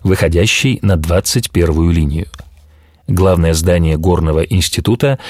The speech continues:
обращено своим фасадом на Неву. Этот фасад подчеркнут портиком из двенадцати греко-дорических колонн,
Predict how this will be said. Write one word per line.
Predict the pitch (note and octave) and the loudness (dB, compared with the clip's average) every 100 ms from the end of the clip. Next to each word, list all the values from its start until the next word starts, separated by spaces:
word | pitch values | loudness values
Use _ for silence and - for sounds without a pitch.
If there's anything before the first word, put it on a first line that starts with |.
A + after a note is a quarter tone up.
| - - | -16 -4
обращено | - F#2+ F#2+ - G2 D3+ | 0 0 0 0 2 0
своим | - A#2 A#2+ | 0 0 0
фасадом | - - E2+ E2 E2 D#2+ - | -2 -2 0 0 0 0 0
на | F2 | 0
Неву. | D2 C2+ D#2 - _ _ _ _ _ _ _ | 0 -4 -8 -10 _ _ _ _ _ _ _
Этот | C3 E3+ - | -2 0 0
фасад | - - D3+ - - - _ | -2 2 0 -2 -18 -20 _
подчеркнут | - G#2+ - D#3+ - C3+ - | -4 -2 0 0 0 -2 0
портиком | - C3+ - B2+ A#2+ A#2 - | 0 0 0 -2 0 -2 0
из | G#2 F2 | -2 0
двенадцати | E2+ E2 C3 - B2+ - B2 - | 0 2 0 -2 -4 0 0 0
греко-дорических | F2+ - B2 - A2+ G2 F#2+ - G#2 - - | 0 0 0 0 0 0 0 -2 -2 -4 -2
колонн, | G#2+ G#2 D#2+ | 0 2 0